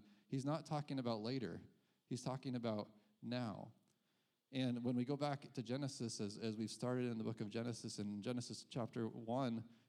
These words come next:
it says, "In the beginning, God created the heavens and the earth." That the heavens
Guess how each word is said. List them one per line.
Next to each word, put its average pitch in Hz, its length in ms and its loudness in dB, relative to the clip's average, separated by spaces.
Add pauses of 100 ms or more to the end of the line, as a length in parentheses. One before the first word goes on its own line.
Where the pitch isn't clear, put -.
it 113 80 -2
says, 120 180 0
"In 131 100 2
the 139 60 2
beginning, 131 320 2
God 120 240 2
created 120 280 0
the 104 80 -2 (100)
heavens 135 420 0
and 113 200 -2
the 110 160 -2
earth." 117 380 -4 (720)
That 117 140 -4
the 120 120 2
heavens 143 720 0